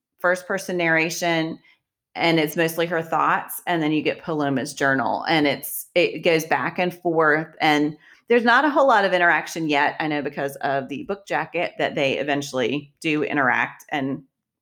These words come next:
that there's a friendship there. And I am very much looking forward to that, because while there's a lot of humor, both with Renee and with Paloma, you know,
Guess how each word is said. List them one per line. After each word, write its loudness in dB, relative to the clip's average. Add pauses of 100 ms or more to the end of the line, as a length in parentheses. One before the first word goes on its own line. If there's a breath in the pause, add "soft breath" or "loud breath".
(320)
that -8
there's 0
a -12
friendship -4
there. 2
And -4
I 0
am 0
very 2
much 2
looking -2
forward 0
to -10
that, 0
because 2 (760 soft breath)
while 4
there's 2
a 2
lot 4
of -4
humor, 0
both 0
with -8
Renee -4
and -4
with -8
Paloma, -2
you -10
know, -4